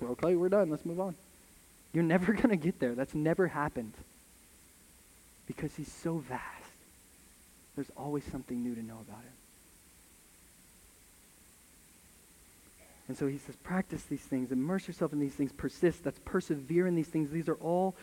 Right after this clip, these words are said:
training words so that your life will be saved. What that means is it'll be lived for something that matters.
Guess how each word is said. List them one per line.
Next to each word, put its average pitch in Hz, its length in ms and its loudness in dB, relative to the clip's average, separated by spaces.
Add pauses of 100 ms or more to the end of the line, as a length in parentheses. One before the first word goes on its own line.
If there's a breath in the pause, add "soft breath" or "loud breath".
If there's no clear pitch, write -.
(240 loud breath)
training 190 540 4
words 139 380 0 (1800)
so 147 100 0
that 135 120 2
your 139 140 0
life 131 320 0
will 156 60 -4
be 143 100 0
saved. 123 400 0
What 127 140 -4
that 135 100 0
means 143 180 0
is 139 80 -4
it'll 139 120 0
be 143 120 -2
lived 135 320 2
for - 160 -6
something 143 380 -4
that 120 120 -4
matters. 117 400 -8